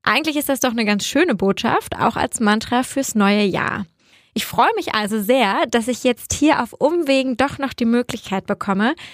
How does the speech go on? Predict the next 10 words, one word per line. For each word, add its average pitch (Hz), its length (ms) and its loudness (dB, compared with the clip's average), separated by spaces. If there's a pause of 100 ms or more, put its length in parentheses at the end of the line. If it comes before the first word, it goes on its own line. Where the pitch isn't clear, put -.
(220)
dem 254 100 2
Song 269 300 0
ein 233 240 -2
wenig 233 340 0
Airplay 196 460 -2
auf 185 160 -2
diesem 208 260 2
Sender 190 320 0
zu 170 140 -6
verschaffen. 175 680 -6